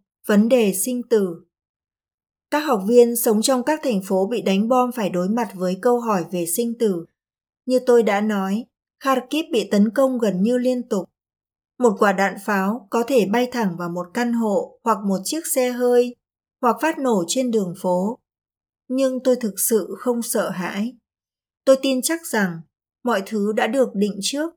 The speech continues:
Nếu tôi làm điều đúng đắn, sư phụ và các vị chính thần sẽ bảo hộ tôi. Vì vậy hàng ngày, bất chấp pháo kích, chúng tôi đi ra ngoài đi phát báo và luyện công. Chúng tôi chỉ đơn giản phớt lờ những quả đạn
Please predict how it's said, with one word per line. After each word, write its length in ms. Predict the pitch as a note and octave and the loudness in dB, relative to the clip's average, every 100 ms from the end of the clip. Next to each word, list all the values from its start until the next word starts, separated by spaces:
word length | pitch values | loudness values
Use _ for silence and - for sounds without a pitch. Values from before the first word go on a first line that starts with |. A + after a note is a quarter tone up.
| _ _ _ _ _ A#3+ | _ _ _ _ _ 0
Nếu 140 | A#3 | 2
tôi 180 | C#4 C4+ | 4 2
làm 260 | A#3+ F#3+ | 2 0
điều 220 | F3+ F#3 E3+ | 0 0 -2
đúng 260 | F3 G3 | -2 0
đắn, 360 | G3+ F#3 G#3 - _ _ - | 0 0 -2 -4 _ _ -8
sư 240 | - C#4+ C4+ | -4 -2 0
phụ 240 | B3+ E3 | 0 0
và 120 | F#3+ F3 | -2 -2
các 160 | C#4 D4 C4 | -4 -4 -4
vị 140 | F3+ | -4
chính 260 | - F3+ G3 | -2 -2 -2
thần 260 | B3+ F#3+ E3 | -2 -2 -4
sẽ 180 | F#3 | -6
bảo 280 | G#3 A#3+ F3 | -2 -2 -2
hộ 300 | F#3 C#3+ - | -2 -4 -2
tôi. 340 | A#3 A#3+ A#3+ A#3 _ _ _ _ _ _ - | 0 2 2 -4 _ _ _ _ _ _ -2
Vì 140 | B3+ | 2
vậy 220 | B3 A3 | 4 2
hàng 280 | G#3+ A3 G#3+ | 0 -2 -2
ngày, 380 | G#3+ G#3 G3+ G3+ _ | 0 0 0 -4 _
bất 120 | D4+ D#4+ | -4 0
chấp 180 | E4+ E4+ - | 0 0 -2
pháo 240 | D4+ D4+ | -4 -2
kích, 200 | D#4 E4 _ _ _ | -4 -4 _ _ _
chúng 240 | - A#3 A#3 | -2 0 4
tôi 160 | C#4 B3+ | 4 4
đi 160 | C4 | 2
ra 220 | B3+ B3+ | 2 2
ngoài 360 | B3 A3 F#3 E3 | 2 0 -2 -2
đi 140 | G3+ B3+ | -4 -2
phát 260 | D4 D4+ | -2 -2
báo 260 | A3 F#3+ G#3+ | 0 0 0
và 100 | B3+ | -2
luyện 360 | G3 G3 G3 - | 0 0 -2 -2
công. 300 | A#3+ A#3+ A#3+ - _ _ _ _ _ _ - | 0 0 0 -10 _ _ _ _ _ _ -2
Chúng 220 | A#3 A#3 | -2 4
tôi 140 | C#4 C4+ | 4 4
chỉ 160 | A3+ | 0
đơn 260 | F3 A#3+ A#3 | 0 0 0
giản 240 | A#3 F#3 E3+ | 0 -2 -2
phớt 180 | C#4+ D4 | -4 -2
lờ 240 | A#3 F#3+ E3 | 0 0 -2
những 180 | F#3 | -6
quả 200 | G3 F3 | -4 -2
đạn 240 | E3 F3 | -2 -6